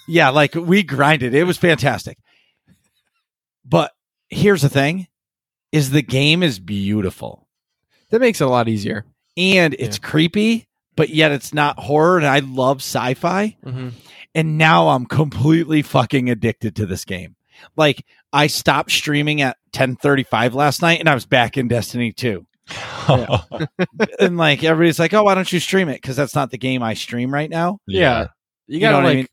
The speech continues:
Speaker 2: be,
Speaker 1: I,
Speaker 2: make
Speaker 3: Well,
Speaker 2: it
Speaker 3: you have to have your
Speaker 1: I
Speaker 3: own
Speaker 1: have a
Speaker 3: game.
Speaker 1: very strict opinion on the streaming stuff, and
Speaker 2: Yeah.
Speaker 1: I can talk about that in a second. But let me tell you about Destiny two. I did my first, like, real dungeon.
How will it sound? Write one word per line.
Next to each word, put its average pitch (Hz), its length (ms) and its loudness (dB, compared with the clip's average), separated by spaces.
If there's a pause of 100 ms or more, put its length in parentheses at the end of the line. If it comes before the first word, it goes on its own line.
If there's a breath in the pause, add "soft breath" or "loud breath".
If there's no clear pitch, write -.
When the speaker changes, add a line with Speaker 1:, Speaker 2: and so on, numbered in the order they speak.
Speaker 2:
be, 135 120 -2
Speaker 1:
I, - 120 -4
Speaker 2:
make 139 100 0
Speaker 3:
Well, 156 100 6
Speaker 2:
it - 40 2
Speaker 3:
you 151 80 2
have 185 140 2
to 180 80 0
have 156 100 2
your - 160 2
Speaker 1:
I 233 80 4
Speaker 3:
own 226 60 6
Speaker 1:
have 247 160 4
a 165 100 2
Speaker 3:
game. 131 180 -8
Speaker 1:
very 156 640 4 (560)
strict - 540 0
opinion 127 440 0
on 113 160 2
the 104 80 -2
streaming 120 500 -2
stuff, 127 460 -2 (160)
and 196 80 0
Speaker 2:
Yeah. 131 60 2
Speaker 1:
I 113 80 0
can 127 140 -6
talk 110 240 -2
about 117 180 -4
that 123 140 -2
in 123 80 -8
a - 40 -6
second. 131 380 -6
But 123 180 0 (160)
let 139 160 2
me 214 80 2
tell 214 160 2
you 220 60 2
about 160 180 2
Destiny 120 320 -2
two. 110 320 -4 (680 loud breath)
I 156 120 4
did 156 340 0
my 131 200 0
first, 151 480 0
like, 131 220 0
real 127 420 2
dungeon. 117 680 -4